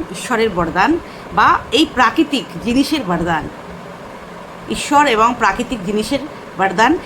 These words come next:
এবং কিছু আমি অয়েন্টমেন্ট মেখেছি, মা-, আমি তোমাদের দেখিয়েছি আমি কী কী মাখি, আমার ডেইলি রুটিন কেয়ার তোমাদের সাথে শেয়ার করেছি, আমি কী ফেস ওয়াশ ইউজ করি, আমি কী ময়েশ্চারাইজার ইউজ করি, আমি কী সিরাম ইউজ করি, সবটাই তোমাদের সাথে শেয়ার করেছি। আমার পিছনে ভিডিওগুলো একটু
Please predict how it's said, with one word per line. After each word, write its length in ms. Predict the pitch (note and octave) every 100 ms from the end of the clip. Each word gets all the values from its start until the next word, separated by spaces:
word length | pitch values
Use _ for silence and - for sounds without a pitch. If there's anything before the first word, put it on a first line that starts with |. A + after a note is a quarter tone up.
| - -
এবং 280 | C#4+ G#4+ F4
কিছু 280 | D#4 D4+
আমি 260 | C4 B3 A#3+ - - G3
অয়েন্টমেন্ট 480 | A#3 A3 B3 B3+ - G3+
মেখেছি, 460 | G#3+ B3+ - C4+
মা-, 160 | A3+ G3+ -
আমি 140 | G#3+
তোমাদের 300 | A#3 A#3+ A#3+
দেখিয়েছি 480 | G3 G#3+ C4 A3+ C4+
আমি 140 | G#3 G#3
কী 120 | G#3
কী 100 | G3+
মাখি, 420 | G3+ G3 F#3+ C4 A3+
আমার 240 | G#3 F3+
ডেইলি 360 | G#3+ A#3+ C#4 C4+ - - -
রুটিন 260 | A#3 C#4 C4+
কেয়ার 160 | C4 -
তোমাদের 260 | A3+ A3 A3+
সাথে 180 | A#3 A3
শেয়ার 280 | - A3+
করেছি, 340 | A3+ A#3 A3+ C4
আমি 180 | A3 G#3+ -
কী 120 | C4 B3+
ফেস 240 | A3 A3
ওয়াশ 160 | A#3+ A#3 A3
ইউজ 200 | A3+ G#3+ -
করি, 240 | A3+ A#3 B3 - - -
আমি 200 | B3+ C#4 -
কী 120 | C#4+
ময়েশ্চারাইজার 560 | A#3+ G#3 - A#3+ A3+ A#3
ইউজ 140 | A#3 - A#3+
করি, 260 | A#3 A#3
আমি 160 | A3 B3 -
কী 220 | C#4 C4+ -
সিরাম 300 | A#3 B3 C4+
ইউজ 200 | B3+ A#3+ - -
করি, 280 | A3 A#3 A3 - - -
সবটাই 440 | D#4 D#4 - D4
তোমাদের 300 | D4 A#3 G#3+
সাথে 220 | F3+ G#3+ B3
শেয়ার 260 | A3 E3+ D3+
করেছি। 320 | D#3 - E3 - - -
আমার 200 | G#3+ A#3+
পিছনে 320 | A#3+ A3+ C4+
ভিডিওগুলো 480 | A3 A3 B3 B3 B3
একটু 240 | A#3 -